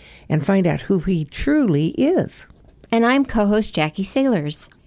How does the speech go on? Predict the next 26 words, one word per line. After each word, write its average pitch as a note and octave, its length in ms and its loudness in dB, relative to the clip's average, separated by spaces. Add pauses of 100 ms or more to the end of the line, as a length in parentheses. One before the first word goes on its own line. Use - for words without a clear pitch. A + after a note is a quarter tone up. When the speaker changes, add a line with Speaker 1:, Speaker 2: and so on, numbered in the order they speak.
(140)
Speaker 2:
It's C#4 220 -2
fun F#3 300 0
to F3+ 100 -4
think E3+ 280 -2
back D#3+ 260 -2
to F3+ 100 -2
the E3+ 140 -2
time F3 340 -2
when E3+ 160 0
you E3+ 120 0
first A3+ 420 -2
met G#3 260 2
an F3+ 80 0
important E3+ 460 -2
person A3 380 -2
in D#3 100 0
your D3 140 -4
life, - 480 -8
like E3 280 -4
your D3+ 120 -6
spouse D#3 640 -4
or E3 100 -6
your D#3+ 220 -8
very E3 280 0
best D#3 300 -4
friend, F3 400 -2